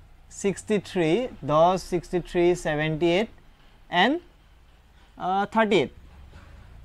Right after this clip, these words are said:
অ'কে, ৰেণ্ডমলি মই লৈছোঁ। এতিয়া যদি মই কুৱেশ্যনটো সোধোঁ, ঠিক আছে, এইটো এটা উদাহৰণ, দিছ ইজ এক্সাম্পল। এতিয়া যদি মই কুৱেশ্যনটো সোধোঁ যে বিৰাট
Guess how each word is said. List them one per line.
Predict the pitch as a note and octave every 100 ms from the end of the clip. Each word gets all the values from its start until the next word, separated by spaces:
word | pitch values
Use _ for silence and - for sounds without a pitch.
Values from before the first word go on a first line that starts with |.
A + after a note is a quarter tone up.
| -
অ'কে, | G#3+ C4+ - - - - F#3+
ৰেণ্ডমলি | A3 A3+ A#3+ A#3
মই | F#3 C3+
লৈছোঁ। | A#2 - - - - - - - - - G3
এতিয়া | A3 D#4
যদি | D#4 D#4+
মই | D#4+
কুৱেশ্যনটো | A#3+ A3 A#3+ C#4
সোধোঁ, | A#3 E3 G3+ - - - -
ঠিক | G#3
আছে, | B3+ A3
এইটো | A3
এটা | B3 G3
উদাহৰণ, | G3 D#3+ A2+ - - - - - - - - - - -
দিছ | F3+
ইজ | G#3+ F#3+
এক্সাম্পল। | D3+ C3+ A2+ - - - - - -
এতিয়া | - C4
যদি | B3+ D4
মই | C#4+
কুৱেশ্যনটো | A3+ G3+ A#3+ C#4
সোধোঁ | A3+ F3 A#3+ - - - - - D3+
যে | B3+ D4 C4 - F3 D#3
বিৰাট | F3+ A3+